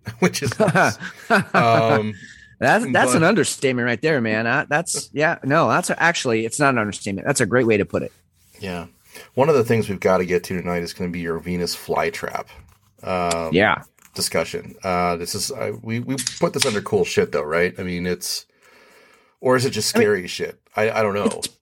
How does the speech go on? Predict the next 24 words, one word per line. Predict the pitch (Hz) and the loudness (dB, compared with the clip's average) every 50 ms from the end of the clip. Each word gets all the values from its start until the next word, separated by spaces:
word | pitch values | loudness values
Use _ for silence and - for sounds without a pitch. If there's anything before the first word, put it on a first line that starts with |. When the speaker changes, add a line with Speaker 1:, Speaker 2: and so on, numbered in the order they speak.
| _ _ _ | _ _ _
Speaker 2:
no, | - 277 339 311 285 | -4 0 2 4 4
I | 233 185 | 4 4
mean, | 190 196 190 | 4 4 4
it, | 190 202 - | 4 2 2
it's, | 202 185 185 - - | 0 -2 -2 -2 -2
it's | - 180 - | -2 -2 -2
pretty | - - 285 330 349 302 | -2 0 2 4 4 2
fucking | - - 240 196 175 - 160 135 | 2 2 0 0 2 2 0 -2
cool. | - - - 269 240 160 135 123 120 131 147 - - _ _ _ _ _ _ _ _ _ _ - | -2 0 0 2 4 4 4 4 2 0 -2 -4 -6 _ _ _ _ _ _ _ _ _ _ -6
It's | - 165 160 - - | -4 -4 -4 -4 -4
also | - - 151 160 165 - - 226 | 0 2 4 4 4 4 2 2
pretty | 220 - 214 180 170 170 | 2 4 2 4 4 4
fucking | 170 - 202 185 - - 185 | 2 2 -2 -2 -2 -2 -4
scary. | 175 - - _ - 214 269 - - 104 104 | -4 -4 -6 _ -2 -2 0 0 0 -2 -2
So | - - - 139 135 135 131 127 131 - - | -2 0 2 2 2 2 2 0 0 -2 -4
scary, | - - - - 123 131 165 202 | -6 -4 -2 0 2 2 2 2
cool | 196 - 233 247 | 0 -2 -2 -2
shit. | 226 - 143 147 151 - - - - _ - - - - | -2 -4 -4 -4 -4 -4 -6 -8 -8 _ -16 -16 -8 -2
I | - 160 | 0 2
don't | 160 156 | 4 4
know. | 175 214 208 113 101 110 - | 4 4 4 2 0 -4 -8
Cool, | - - - 190 180 | -4 0 2 2 2
scary | 180 - - 208 180 185 202 | 2 2 0 2 2 2 2
shit. | 208 - 240 233 - - - | 0 0 -2 -2 -4 -4 -8